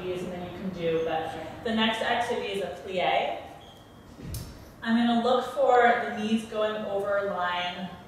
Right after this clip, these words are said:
over or in line with that second right again. So this is the dynamic version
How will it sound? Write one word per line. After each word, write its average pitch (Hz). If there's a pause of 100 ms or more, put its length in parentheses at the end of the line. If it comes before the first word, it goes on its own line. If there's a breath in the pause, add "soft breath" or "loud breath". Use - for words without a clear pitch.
(220)
over 214
or 196
in 190
line 180
with 180
that -
second -
right 165
again. 160
So -
this 180
is 175
the 180
dynamic 170
version 175